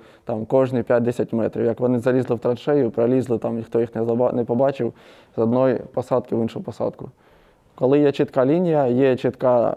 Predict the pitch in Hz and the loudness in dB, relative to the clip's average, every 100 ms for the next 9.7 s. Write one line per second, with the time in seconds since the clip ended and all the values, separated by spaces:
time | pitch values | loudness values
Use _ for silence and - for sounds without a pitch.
0 | - 113 107 101 120 123 143 185 135 127 | -2 0 0 0 0 0 2 2 0 -2
1 | 117 120 - 120 120 120 113 110 123 127 | 0 -4 -2 -4 2 0 0 -2 -2 -2
2 | 180 170 135 - 120 120 120 131 139 151 | 0 2 2 0 -2 0 0 0 -2 -2
3 | 123 117 120 156 139 113 123 - - - | -2 -6 -4 -4 -4 -6 -6 -8 -14 -20
4 | _ _ 127 123 151 185 185 127 135 151 | _ _ -2 0 0 2 0 0 0 2
5 | 135 113 - - 123 135 151 151 143 135 | 2 -2 -10 -6 -2 0 2 2 2 0
6 | - 143 139 147 160 214 - 139 127 120 | 2 2 2 2 2 0 -2 -6 -2 0
7 | 101 95 - 120 - - _ _ - 135 | 0 -4 -8 -10 -8 -10 _ _ -2 0
8 | 135 127 120 113 127 - - _ _ _ | 2 0 -2 -4 -6 -6 -10 _ _ _
9 | - 147 135 139 127 131 120 | 0 2 2 0 2 2 2